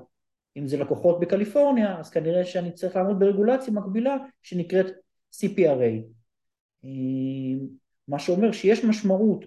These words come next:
בין הרגולציה לבין מיקום הנתונים עצמם. היום, ואנחנו כנראה נדבר על זה באחד הפרקים בהמשך,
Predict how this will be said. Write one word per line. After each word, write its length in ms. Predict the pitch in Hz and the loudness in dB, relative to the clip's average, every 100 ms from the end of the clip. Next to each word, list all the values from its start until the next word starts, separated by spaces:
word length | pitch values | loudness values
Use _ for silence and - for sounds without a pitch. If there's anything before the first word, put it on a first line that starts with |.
| - | -2
בין 300 | 180 170 139 | 0 0 -4
הרגולציה 720 | 143 - 139 127 127 170 254 | -12 -10 -6 -2 -2 -2 -2
לבין 360 | 214 185 226 240 - - | 0 2 0 0 -8 -6
מיקום 340 | 170 196 220 | -6 2 6
הנתונים 440 | 220 214 214 202 196 | 6 4 0 0 -2
עצמם. 320 | 190 180 170 165 _ _ _ _ _ _ _ | -6 -10 -10 -12 _ _ _ _ _ _ _
היום, 520 | 135 175 208 151 110 - | 0 4 4 4 -2 -8
ואנחנו 260 | 127 123 - | -12 -12 -10
כנראה 220 | 135 160 | -4 -2
נדבר 240 | 143 160 | 4 6
על 80 | 156 | 6
זה 60 | 131 | 2
באחד 160 | 147 | -4
הפרקים 300 | 135 135 156 | -4 -4 -2
בהמשך, 380 | 139 131 - 127 | -2 -2 -4 -10